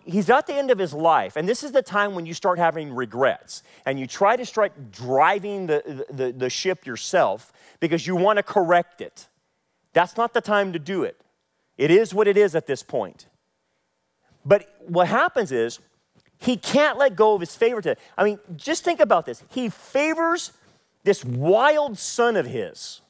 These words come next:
that has brought him grief, and yet he favors him rather than Jacob. Why?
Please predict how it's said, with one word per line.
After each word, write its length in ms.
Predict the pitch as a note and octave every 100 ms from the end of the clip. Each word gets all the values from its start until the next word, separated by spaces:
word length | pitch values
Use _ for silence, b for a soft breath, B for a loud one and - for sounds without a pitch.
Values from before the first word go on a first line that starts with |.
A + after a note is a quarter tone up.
| _ _ _ _ _ _ _ _
that 160 | G#3+ G3+
has 160 | E3+
brought 440 | B2 C3 A#3 D4+ C#4+
him 260 | D#4 B3+
grief, 500 | E3 G3+ G3+ D3 C#3
and 160 | D#3+ D#3+
yet 160 | E3+ -
he 240 | - C#4+
favors 380 | - B3 G#3+ F#3+
him 200 | F#3+ D#3+ D#2
rather 280 | C#3+ D3+
than 200 | C#3 D3+
Jacob. 460 | C#3+ G3 G3+ - - _ _ _ _ _ -
Why? 480 | F3 F4 - -